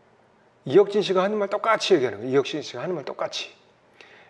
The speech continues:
이혁진 씨의 일방적인 주장을 방송으로 만들다 보니까 엘에이 교민이 있었다고 얘기를 하는 거예요. 엘에이 교민이 있었다고 얘기를 하려다 보니까 이혁진 씨도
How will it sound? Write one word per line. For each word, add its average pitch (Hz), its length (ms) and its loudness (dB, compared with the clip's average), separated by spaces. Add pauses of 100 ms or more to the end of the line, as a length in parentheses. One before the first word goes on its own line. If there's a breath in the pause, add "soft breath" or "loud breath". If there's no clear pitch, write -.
이혁진 185 460 4
씨의 190 260 0
일방적인 156 580 2
주장을 127 400 -4
방송으로 143 500 -4
만들다 135 400 -2
보니까 113 420 -8 (260 loud breath)
엘에이 131 260 -2
교민이 202 420 0
있었다고 139 440 -4
얘기를 117 220 -10
하는 185 200 -8
거예요. - 240 -18 (580 loud breath)
엘에이 139 240 4
교민이 170 360 4
있었다고 151 440 0
얘기를 131 240 2
하려다 202 240 2
보니까 151 300 -2
이혁진 175 460 2
씨도 180 460 2